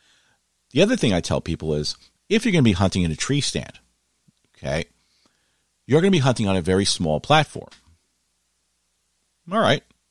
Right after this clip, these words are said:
So you're on a small platform. So now when you're at the range, you know, you've got your good stance there and your,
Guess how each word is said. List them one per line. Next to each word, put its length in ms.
So 140
you're 160
on 100
a 40
small 220
platform. 380
So 120
now 320
when 140
you're 100
at 120
the 80
range, 360
you 80
know, 100
you've 260
got 200
your 100
good 220
stance 480
there 340
and 280
your, 320